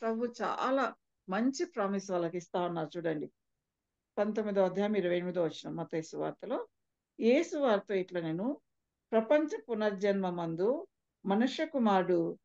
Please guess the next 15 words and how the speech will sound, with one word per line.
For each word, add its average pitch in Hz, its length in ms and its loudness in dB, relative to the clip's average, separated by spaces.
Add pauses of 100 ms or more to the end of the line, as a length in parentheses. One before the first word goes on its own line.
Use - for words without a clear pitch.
(240)
తన 190 120 0
మహిమ 220 400 4
గల 269 220 2
సింహాసనం 220 680 0
మీద 220 200 0
ఆసీనుడై 190 720 2
ఉన్నప్పుడు, 180 840 -2
ఉండునప్పుడు 185 720 -4 (480)
నన్ను 240 280 4
వెంబడించిన 226 640 2
మీరును 202 640 2 (360)
పన్నెండు 285 480 4
సింహాసనముల 226 840 0
మీద 190 240 0
ఆసీనులై 190 720 0